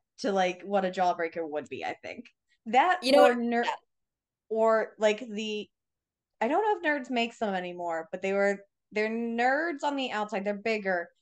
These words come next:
Speaker 1: And I think they have a gummy center. Not like Nerds gummy
Speaker 2: Oh.
Speaker 1: clusters. These are the older ones that were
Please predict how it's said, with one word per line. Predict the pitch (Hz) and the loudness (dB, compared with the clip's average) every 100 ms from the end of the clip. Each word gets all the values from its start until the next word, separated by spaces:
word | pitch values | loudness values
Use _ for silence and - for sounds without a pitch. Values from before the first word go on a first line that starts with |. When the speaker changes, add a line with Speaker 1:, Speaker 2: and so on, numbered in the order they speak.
| _ - | _ -6
Speaker 1:
And | 226 | -4
I | 240 | -4
think | 277 | -2
they | 302 | -2
have | 277 | 0
a | 247 | -2
gummy | 202 185 220 226 | 0 0 0 -6
center. | - 175 185 208 226 254 262 _ _ _ - | -6 -6 -4 -4 -4 -4 -6 _ _ _ 0
Not | 254 294 | 0 2
like | 302 - | 0 2
Nerds | 262 233 | 0 2
gummy | 226 214 | 0 0
Speaker 2:
Oh. | 202 | 0
Speaker 1:
clusters. | 202 185 - 165 117 - - | 2 2 2 -6 -6 -6 -10
These | 214 | -6
are | 226 | -6
the | 196 | -4
older | - 180 170 156 | -2 -2 0 -2
ones | 156 139 - | -2 -2 -6
that | |
were | 151 | -8